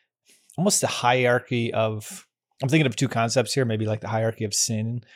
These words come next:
but then also his idea of action versus feeling. Like, to some degree, he's actually doing something incredibly noble. He, he panics about money. He worries about money. His actions didn't suggest it, though. So he, he acted differently than how he felt, which is very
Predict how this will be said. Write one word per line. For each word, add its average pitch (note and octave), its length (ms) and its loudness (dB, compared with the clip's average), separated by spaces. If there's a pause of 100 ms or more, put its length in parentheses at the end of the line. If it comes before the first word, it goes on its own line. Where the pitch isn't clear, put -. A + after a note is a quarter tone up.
(200)
but A#2 80 0
then A2+ 120 2
also G#2+ 520 2 (180)
his A#2 220 -4
idea A2 360 0
of G#2+ 560 -4 (460)
action A2+ 420 2
versus A2+ 360 -2
feeling. A#2+ 560 -2 (340)
Like, - 120 2
to C#3+ 80 2
some F#3+ 180 6
degree, B2+ 540 2 (160)
he's C3 160 2
actually D#3 240 6
doing A#2+ 140 0
something A#2 180 -4
incredibly A2 340 0
noble. G#2+ 500 -4 (340)
He, - 200 -12
he C3 160 -2
panics C#3+ 380 2
about A#2+ 160 2
money. A#2 180 0
He A#2 120 -2
worries A2 280 0
about G#2+ 160 0
money. A2 400 -2 (240)
His A#2+ 240 -2
actions C#3 540 4
didn't B2+ 260 0
suggest G#2+ 540 -2
it, - 120 -12
though. - 280 -10 (720)
So A#2 500 4
he, A#2+ 260 -4
he C3+ 260 0
acted C3 480 4
differently A2+ 420 -2
than A2 180 -4
how G#2+ 260 -2
he A#2+ 40 -8
felt, G#2+ 300 -4
which A2+ 160 -4
is A2+ 100 0
very A#2 640 2